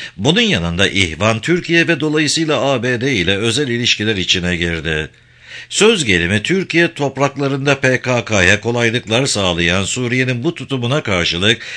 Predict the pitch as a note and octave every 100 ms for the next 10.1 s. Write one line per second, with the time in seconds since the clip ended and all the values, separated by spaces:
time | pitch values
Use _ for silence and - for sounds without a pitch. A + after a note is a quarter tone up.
0 | - - D3 F#3 F#3 E3 E3+ D#3+ D#3+ D#3
1 | D3+ D#3 E3 E3+ - A#2 - G2 G2+ G2
2 | F#2+ F#2+ F#2 F2 G#2 B2+ A#2+ G#2 C3 C3+
3 | C#3 B2+ C3 C#3 C#3+ D3+ C#3+ - C3+ C3
4 | - C#3+ A2 A2 G2+ F#2 G2+ G2 F#2+ F2
5 | F2 E2 D#2+ E2+ C#2+ - - _ _ -
6 | - - - - - G#3 B3 G#3+ G3+ -
7 | F3 - F#2+ F2 E2+ - A#2 F2+ C3 G#2+
8 | - B2+ G2 F2 E2 F2 E2 A2+ B2+ A2
9 | - E2 F#2 B2 - C3 C#3 A2 F2+ F2+
10 | G2+